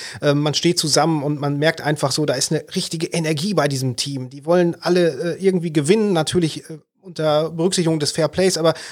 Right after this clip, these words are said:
man möchte gewinnen hier, man möchte eine gute Leistung zeigen.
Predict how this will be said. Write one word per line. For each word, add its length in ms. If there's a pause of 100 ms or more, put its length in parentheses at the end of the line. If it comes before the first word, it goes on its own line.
man 160
möchte 300
gewinnen 340
hier, 140
man 100
möchte 220
eine 100
gute 240
Leistung 400
zeigen. 360